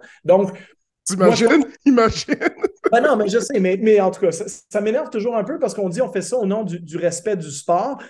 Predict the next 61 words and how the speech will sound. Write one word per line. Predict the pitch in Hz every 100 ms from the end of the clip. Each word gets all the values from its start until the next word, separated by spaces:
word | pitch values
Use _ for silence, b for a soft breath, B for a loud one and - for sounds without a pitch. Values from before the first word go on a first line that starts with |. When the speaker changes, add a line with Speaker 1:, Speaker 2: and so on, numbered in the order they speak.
| B
Speaker 1:
mais | 180
en |
même | 190 190
temps, | 294
t'as | 311
des | 202 185
gens | 190 247
qui, | 254 185 165 185 B
qui | -
ont | 170
payé, | 180 165 185 208 170
euh, |
des | 151
prix | 147 -
de | 170
fou | - 247 294
pour, | 175 147
pour | 147 151
venir | 165 160
voir | 160 185 196
des | 156
matchs, | 156 214 311 - B B -
et | 170
puis | 175
ces | 185 196
gens-là | 180 170 220
sont | 233 196 170
souvent | - 180 202
privés | 196 185 151 202
de | 170 151 139 B B _
une | 143 165
ou | 175
deux | 175
minutes | 180 175 190 190 160
de |
la | 160
fin | 139 180 170
du | 156
match, | 156 151 190 196
en | 165
réalité, | 147 151 143 139 160 190
parce | 185 165
que | - 160 170 B
ce | -
qui, | - -
ce |
qui | 285
représente | - 214 190 214 220
des | 180
fois, | 170 180
c'est | 180 165
trois, | - 151 170
quatre | 165 165 -
pour | 165
cent | - 175 170
du | 156 139
spectacle | - 135 - 160 -
qui | -
sont | 185 151
venus | 156 143 147
voir, | 139 143